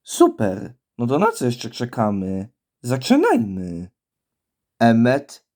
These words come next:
ty liczysz jako pierwszy. Jasne, nie ma sprawy. Uwaga, a zatem liczę.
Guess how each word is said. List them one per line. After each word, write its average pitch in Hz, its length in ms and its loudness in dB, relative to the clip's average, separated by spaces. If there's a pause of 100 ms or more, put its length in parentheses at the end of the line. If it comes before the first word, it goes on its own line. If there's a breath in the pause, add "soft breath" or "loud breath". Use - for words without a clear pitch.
(180)
ty 143 480 2
liczysz 117 540 -2
jako 104 300 -4
pierwszy. 95 840 -4 (640)
Jasne, 127 680 0 (140)
nie 131 200 0
ma 160 160 2
sprawy. 117 920 0 (480)
Uwaga, 151 680 2 (340)
a 139 120 -2
zatem 143 380 -4
liczę. 120 680 0